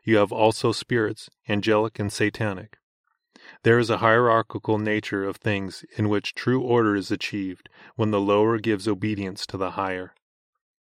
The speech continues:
In terms of this, he can speak of God's will to unity in ecumenical Christianity, because the whole goal of the universe is to achieve unity of being,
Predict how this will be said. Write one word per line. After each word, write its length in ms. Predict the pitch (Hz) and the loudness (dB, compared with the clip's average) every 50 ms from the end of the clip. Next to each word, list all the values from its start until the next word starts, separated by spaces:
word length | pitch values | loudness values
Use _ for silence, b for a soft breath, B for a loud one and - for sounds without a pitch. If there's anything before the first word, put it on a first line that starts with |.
| b b b b b b b b b b | b b b b b b b b b b
In 140 | - 113 107 | -4 -2 -2
terms 340 | - - 120 120 123 113 - | 0 0 0 0 0 -2 -4
of 80 | 107 92 | -4 -4
this, 300 | 90 92 92 - - - | -6 -8 -8 -10 -16 -10
he 140 | _ - 110 | _ -6 -6
can 160 | - 123 110 | -4 -4 -6
speak 320 | - - - 117 110 - - | -6 -6 -4 -4 -4 -2 -2
of 180 | 110 95 95 | -4 -2 0
God's 360 | - 104 98 101 104 104 107 110 | 0 2 2 2 2 0 -2 0
will 240 | 107 110 107 101 - | 0 2 2 2 0
to 120 | - 110 | -2 -4
unity 500 | 101 95 98 98 95 90 92 92 90 - b b b b b - | -4 -4 -4 -4 -6 -6 -8 -10 -12 -14 b b b b b -4
in 100 | 107 104 | 0 0
ecumenical 720 | 107 107 - - 120 110 104 104 104 107 - - 117 107 | 2 0 0 -2 -2 -2 -2 -2 -2 -4 -4 -4 -6 -4
Christianity, 880 | - - 107 104 - - 104 101 98 101 101 98 95 90 92 90 - _ _ B B B B B B B B | -2 -2 -2 -2 -2 -4 -6 -6 -4 -4 -6 -6 -6 -8 -10 -12 -14 _ _ B B B B B B B B
because 280 | - 113 - 131 113 104 | -2 0 2 0 0 0
the 120 | 110 104 | 0 0
whole 240 | - 117 113 120 120 | 2 2 2 2 2
goal 240 | 117 123 120 120 117 | 2 2 2 2 2
of 120 | 110 110 | 0 -2
the 80 | 110 110 | -4 -4
universe 480 | 113 120 113 98 101 95 92 - - | -2 -2 -2 -4 -4 -6 -6 -6 -6
is 140 | 104 98 - | -6 -8 -6
to 160 | - - 110 | -4 -2 -2
achieve 400 | 98 - - - 113 110 107 101 | -2 -2 -4 -4 -4 -4 -4 -4
unity 400 | 104 110 110 110 104 98 101 98 | -4 -2 -2 -2 -2 0 0 -2
of 140 | 95 90 90 | -2 -2 -4
being, 340 | 98 95 92 92 87 87 | -6 -6 -6 -8 -12 -14